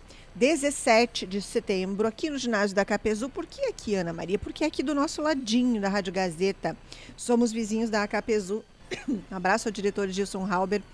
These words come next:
ao secretário Tenente Costa, a todo o grupo da terceira idade que cuida daquele lugar e que faz suas promoções ali. Todos somos parceiros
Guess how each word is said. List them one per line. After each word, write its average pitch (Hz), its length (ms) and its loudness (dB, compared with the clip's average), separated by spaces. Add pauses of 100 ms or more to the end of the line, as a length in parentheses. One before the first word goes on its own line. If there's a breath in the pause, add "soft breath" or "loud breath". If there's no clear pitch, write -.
(300 loud breath)
ao 190 100 -2
secretário 190 460 -2
Tenente 190 340 -2
Costa, 190 460 0 (420 loud breath)
a 185 80 -4
todo 247 200 4
o 233 40 4
grupo 220 240 0
da 196 100 4
terceira 180 360 -2
idade 180 560 2
que 185 100 -6
cuida 180 240 0
daquele 170 280 -2
lugar 180 420 2
e - 20 -4
que 175 140 -10
faz 190 220 0
suas 180 220 -4
promoções 190 680 -2
ali. 185 180 2
Todos 285 260 0
somos 262 240 -2
parceiros 233 640 0